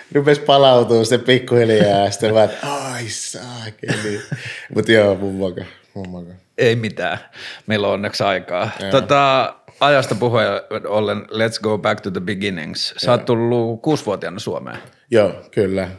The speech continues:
Speaker 1: kyllä. Kuusivuotiaana yhdeksän yksi tulin, äh, Ghanasta. Synnyin Liberiassa, mut mä tulin Ghanasta Suomeen.
Speaker 2: Sä kuusivuotias on jo sen ikäinen, että sä muist-, ker-, niinku muistat vielä vähän niinku lapsuutta
Speaker 1: Muistan,
Speaker 2: Ghanassa.
Speaker 1: muistan,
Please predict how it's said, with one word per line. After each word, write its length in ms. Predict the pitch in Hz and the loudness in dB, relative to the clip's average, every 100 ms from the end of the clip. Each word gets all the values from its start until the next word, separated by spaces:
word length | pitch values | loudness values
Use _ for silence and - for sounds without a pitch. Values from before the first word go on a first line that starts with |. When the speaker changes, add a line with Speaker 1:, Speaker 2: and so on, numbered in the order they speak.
| _ _ - | _ _ -10
Speaker 1:
kyllä. 360 | 98 90 90 92 - | -8 -6 -10 -12 -14
Kuusivuotiaana 680 | 98 90 101 95 90 95 92 | -12 -8 -4 -4 -4 -8 -6
yhdeksän 460 | 95 92 - 92 | -6 -6 -8 -8
yksi 400 | 95 95 - - _ - _ _ _ | -6 -6 -8 -12 _ -20 _ _ _
tulin, 720 | 90 90 90 87 87 85 _ _ | -6 -4 -2 -4 -6 -8 _ _
äh, 60 | 87 87 82 | -14 -12 -12
Ghanasta. 680 | 85 92 90 85 90 - 113 - _ | -8 -6 -6 -8 -12 -16 -18 -20 _
Synnyin 540 | - 110 113 107 98 | -8 -4 -2 0 -2
Liberiassa, 520 | 95 90 90 87 87 | -2 -4 -6 -6 -10
mut 140 | 87 - | -14 -18
mä 80 | 87 | -16
tulin 300 | 90 85 82 | -14 -14 -14
Ghanasta 560 | 87 80 76 - - | -16 -16 -16 -18 -18
Suomeen. 280 | - - - - - - - | -20 -20 -20 -20 -20 -20 -8
Speaker 2:
Sä 380 | 110 143 135 123 95 - _ _ _ _ - | -2 2 4 2 -2 -16 _ _ _ _ 4
kuusivuotias 760 | 165 165 - 131 120 117 113 | 4 4 4 2 4 2 2
on 120 | 117 | 0
jo 80 | 117 | 0
sen 200 | 117 117 | 0 0
ikäinen, 320 | 104 104 101 | 0 -4 -2
että 120 | 101 - | -4 -4
sä 80 | |
muist-, 280 | 101 104 110 110 | -4 -6 -6 -2
ker-, 180 | 110 107 | -2 0
niinku 200 | 110 110 | -4 -2
muistat 480 | 113 120 110 98 98 | 0 0 0 -6 -4
vielä 180 | 95 | -4
vähän 220 | 92 101 95 | -2 -4 -4
niinku 260 | 87 98 | -6 -4
lapsuutta 340 | 104 - 92 113 117 | -4 -4 -2 0 2
Speaker 1:
Muistan, 220 | 107 107 | 2 2
Speaker 2:
Ghanassa. 520 | 95 92 104 - 117 95 | 0 -2 -6 -8 -10 -6
Speaker 1:
muistan, 680 | 104 117 104 - 95 92 | -2 0 -2 -4 -6 -6